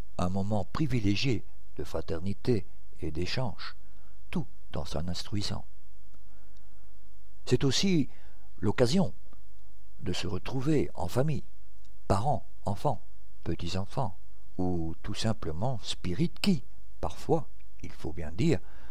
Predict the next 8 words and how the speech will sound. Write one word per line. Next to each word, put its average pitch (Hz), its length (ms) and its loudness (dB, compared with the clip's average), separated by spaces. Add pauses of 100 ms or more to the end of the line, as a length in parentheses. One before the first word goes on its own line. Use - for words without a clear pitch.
(280)
ne 87 80 0
se 92 140 0
rencontrent 90 580 0 (400)
qu'à 82 100 0
de 71 180 -2 (160)
trop 143 180 2
rares 80 420 0 (720)
occasions. 90 480 -2